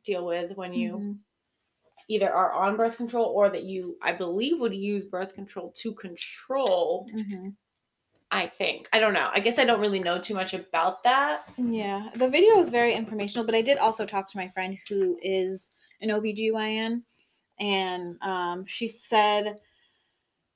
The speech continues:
Speaker 2: most of the information was correct, but, um, some of it wasn't fully,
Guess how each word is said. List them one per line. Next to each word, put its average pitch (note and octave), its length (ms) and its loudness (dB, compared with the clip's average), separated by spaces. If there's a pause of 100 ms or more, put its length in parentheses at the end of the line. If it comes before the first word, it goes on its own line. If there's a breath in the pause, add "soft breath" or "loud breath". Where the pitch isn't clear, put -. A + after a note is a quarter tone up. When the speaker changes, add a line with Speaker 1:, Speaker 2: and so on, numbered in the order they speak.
(340)
Speaker 2:
most A3+ 240 0
of A3+ 40 -2
the G#3 60 0
information G3+ 600 -2
was F3+ 300 0
correct, F3+ 540 0
but, F3+ 280 -2 (100)
um, F3+ 360 -4
some G3 220 -2
of G3 80 0
it F#3+ 140 0
wasn't F#3 420 -2
fully, G#3+ 760 2